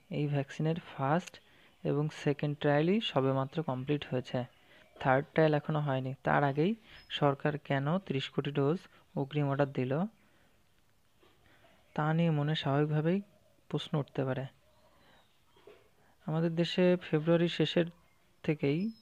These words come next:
কোভিড নাইন্টিনের কেস বাড়তে থাকে, অর্থাৎ কোভিড নাইন্টিনের রোগী বাড়তে থাকে। এই কোভিড নাইন্টিনের রোগী বাড়ার পেছনে একটি বড় কারণ হিসাবে দেখা দিয়েছে যে যথেষ্ট পরিমাণ লোকজনকে ভ্যাকসিন দেওয়া হয়নি।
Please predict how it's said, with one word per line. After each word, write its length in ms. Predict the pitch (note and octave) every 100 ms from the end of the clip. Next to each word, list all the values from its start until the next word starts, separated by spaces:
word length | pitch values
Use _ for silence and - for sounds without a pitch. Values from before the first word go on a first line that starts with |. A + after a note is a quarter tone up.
| -
কোভিড 320 | D3+ D#3+ D#3+
নাইন্টিনের 640 | D#3+ D#3 D3+ - D3+ E3 A3 - _ _ _ _ _ _ _ -
কেস 300 | D3+ E3 -
বাড়তে 260 | C3+ C3 C#3+
থাকে, 340 | C#3+ C3+ C3 C3 -
অর্থাৎ 300 | C#3 - D#3+
কোভিড 280 | - C#3+ D#3
নাইন্টিনের 440 | D#3+ D#3 - D#3+ C#3
রোগী 200 | C#3 D#3
বাড়তে 300 | C3+ C3 C#3
থাকে। 280 | C3+ C3 B2+ _ - - - _ -
এই 300 | - D#3+ D#3+ - _ -
কোভিড 240 | - D3+ E3
নাইন্টিনের 420 | E3+ E3 E3+ E3
রোগী 200 | D3+ D#3+
বাড়ার 300 | C#3+ C#3+ D3+
পেছনে 320 | D3+ D3 E3
একটি 180 | D#3 -
বড় 280 | C#3+ C3 D3
কারণ 280 | D3+ C#3+ D3
হিসাবে 300 | D3+ D#3 D3
দেখা 280 | C3 -
দিয়েছে 320 | D3 C#3+ C#3+ D3+
যে 220 | C3 E3 - - - - - -
যথেষ্ট 400 | D3 - F3 -
পরিমাণ 480 | F3 D#3 D3+ D#3 D#3+
লোকজনকে 640 | C#3 C3+ C3+ C#3+ C#3+ E3+
ভ্যাকসিন 440 | D3 C3 - C#3+
দেওয়া 220 | C3+ C3 D#3
হয়নি। 400 | D3 B2 B2